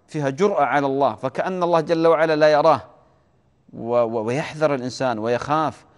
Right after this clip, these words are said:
ويعلم بأن ال-، ال-، ال-، ال-، الذنوب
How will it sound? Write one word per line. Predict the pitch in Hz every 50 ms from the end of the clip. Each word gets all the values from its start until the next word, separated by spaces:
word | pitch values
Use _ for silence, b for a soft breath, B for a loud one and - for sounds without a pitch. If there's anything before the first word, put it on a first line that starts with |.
| b b b b b
ويعلم | - - 120 123 123 117 117 135 160 165 160 165 160 143 139
بأن | 131 127 113 143 143 139 139
ال-، | 139 135 123 104 - _ _ _ _ _ _ _ _ _ _ _ _ _ _ _ b b b b b 131
ال-، | 131 135 131 123 - 120 123 110
ال-، | 95 117 123 117 107
ال-، | 113 120 117 113 107
الذنوب | - - 117 113 117 117 135 147 165 175 175 160 127 98 - -